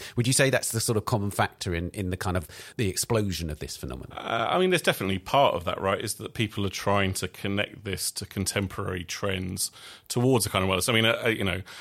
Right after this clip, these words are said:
Speaker 2: for me as a content consumer, I found that a bit uncomfortable. To think, you know, art's not always there to make you feel good, right? But it, it should do it at certain moments. And so,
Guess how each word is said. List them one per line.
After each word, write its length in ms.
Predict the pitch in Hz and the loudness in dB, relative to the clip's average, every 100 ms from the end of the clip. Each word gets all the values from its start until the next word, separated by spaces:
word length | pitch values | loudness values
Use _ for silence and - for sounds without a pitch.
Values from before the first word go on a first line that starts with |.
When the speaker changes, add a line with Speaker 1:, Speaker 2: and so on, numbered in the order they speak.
| - | -8
Speaker 2:
for 120 | - | 0
me 180 | 107 104 | 4 6
as 100 | 95 | 4
a 60 | 92 | 2
content 500 | - 131 - 92 - | 0 0 0 -2 -4
consumer, 480 | 95 - 160 110 | -6 -2 0 2
I 60 | 92 | 2
found 260 | 90 101 95 | 2 4 4
that 100 | 90 | 2
a 40 | |
bit 140 | 87 - | 2 0
uncomfortable. 560 | 87 - 117 - 98 | -2 -2 -4 -6 -10
To 60 | - | -6
think, 240 | 117 101 - | -6 -6 -4
you 140 | 113 | -4
know, 60 | 92 | 2
art's 320 | - 110 - | 4 4 2
not 60 | |
always 180 | - 95 | -2 0
there 160 | 98 92 | 2 0
to 100 | - | 0
make 160 | 101 | 0
you 60 | - | -2
feel 260 | - 95 90 | -2 -2 0
good, 380 | 127 101 95 - | 2 2 0 -4
right? 280 | - 101 - | 2 2 2
But 200 | 110 113 | 0 2
it, 180 | 113 120 | 2 2
it 160 | 123 | 0
should 180 | - 202 | 2 0
do 120 | - | 0
it 80 | 101 | -4
at 60 | - | 0
certain 240 | 123 104 | 2 2
moments. 320 | 98 95 95 - | 2 2 -2 -6
And 100 | 95 | -2
so, 220 | 107 | -2